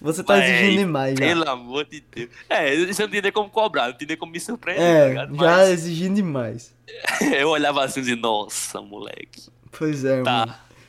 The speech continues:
Speaker 1: Mas e
Speaker 2: Meu
Speaker 1: aí
Speaker 2: Deus
Speaker 1: tem a
Speaker 2: do
Speaker 1: cena do
Speaker 2: céu.
Speaker 1: final que eu acho muito bonita. Muito bonita. A cena do final dela com as viúvas negras e tal, tá ligado? Tipo,
Speaker 2: Sim,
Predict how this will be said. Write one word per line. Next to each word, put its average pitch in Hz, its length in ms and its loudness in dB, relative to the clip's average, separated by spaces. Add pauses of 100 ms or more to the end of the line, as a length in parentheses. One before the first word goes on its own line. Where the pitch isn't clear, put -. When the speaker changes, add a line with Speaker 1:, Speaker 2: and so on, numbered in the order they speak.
(200)
Speaker 1:
Mas 185 280 4
e 226 40 8
Speaker 2:
Meu 220 80 10
Speaker 1:
aí 220 120 10
Speaker 2:
Deus 247 100 4
Speaker 1:
tem 285 80 8
a - 20 8
Speaker 2:
do 247 60 6
Speaker 1:
cena 220 140 2
do 208 80 4
Speaker 2:
céu. - 80 -6
Speaker 1:
final 196 220 4
que - 80 -2
eu 180 60 8
acho 170 200 6
muito 151 500 -2
bonita. 156 520 -2 (260)
Muito 202 200 0
bonita. 151 360 -2 (640)
A 151 100 2
cena 165 220 0
do 165 100 2
final 151 420 0
dela 151 280 4
com 156 100 0
as 147 100 2
viúvas 143 280 -2
negras 135 480 -2
e 127 40 -10
tal, 123 240 -2
tá 120 140 -8
ligado? 123 300 -2
Tipo, - 200 -12
Speaker 2:
Sim, 120 280 -2